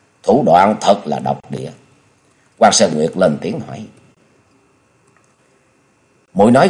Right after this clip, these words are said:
gì vậy?" Ngọc Phương phẫn nộ, "Muội nói người bố trí hầm bẫy có thể coi là người âm hiểm nhất trong thiên hạ,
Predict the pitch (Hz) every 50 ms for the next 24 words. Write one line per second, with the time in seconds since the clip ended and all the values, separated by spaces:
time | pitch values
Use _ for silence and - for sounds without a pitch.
0 | - - 80 71 55 - 60 60 - _ _ _ _ _ _ _ _ - 107 104
1 | - - 127 120 117 107 104 107 - - - 175 127 73 64 67 78 - - _
2 | _ _ _ _ - 95 107 131 135 135 147 208 226 147 113 101 101 101 101 98
3 | 101 - 208 208 208 - 175 233 226 - 87 - 90 92 87 - - 147 185 -
4 | 190 190 - 104 110 101 - - 135 135 107 85 80 80 78 80 82 82 80 78
5 | - 110 117 127 110 82 76 101 139 151 156 202 240 - - 131 117 117 107 120
6 | 110 107 90 - - 73 71 69 -